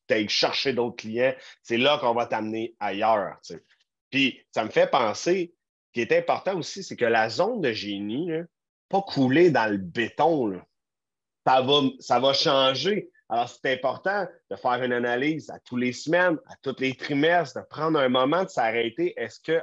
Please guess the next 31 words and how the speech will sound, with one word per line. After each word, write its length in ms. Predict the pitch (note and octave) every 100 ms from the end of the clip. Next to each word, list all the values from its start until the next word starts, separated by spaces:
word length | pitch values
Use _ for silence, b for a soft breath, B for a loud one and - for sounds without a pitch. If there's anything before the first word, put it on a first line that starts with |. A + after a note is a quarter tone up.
| -
encore 800 | D3+ G#3 G3 G3 G#3+ D#3+ C3+ -
à 120 | C#3+
ce 160 | C#3+ -
moment-là, 720 | D3 D3 B2+ A2+ G#2+ A2+ E3 - _ _ _ -
ma 200 | A#2+ B2
zone 200 | D#3+ D3+
de 100 | C3
génie 300 | A#2 C#3 C#3+
est 80 | G#2+
dans 180 | A2
les 200 | G#2+ G#2
ventes ? 300 | G2 B2+ C3 - _ _ _ _
Je 120 | - G2+
donne 220 | G3+ E3
un 40 |
exemple. 400 | A#2 B2+ F#3 B2+
Dans 160 | G#2 A2+
une 160 | C#3+ F#3
des 160 | C3
entreprises 500 | C3 A#2 G#2+ D3+ F3+
que 100 | A#2+
j'ai 200 | G#2 G2+
possédées, 760 | G2 A2 - G#2 F#2+ D#3+ A3 A#3 _ _ F2+
la 160 | F2+
zone 180 | C3 G3
de 120 | D#3+
génie, 460 | B2 A#2 B2+ F3+ A3+ _
c'était 280 | - - -
plus 160 | -
la 180 | G3+ C#3
vente, 300 | A#2+ E3 D#3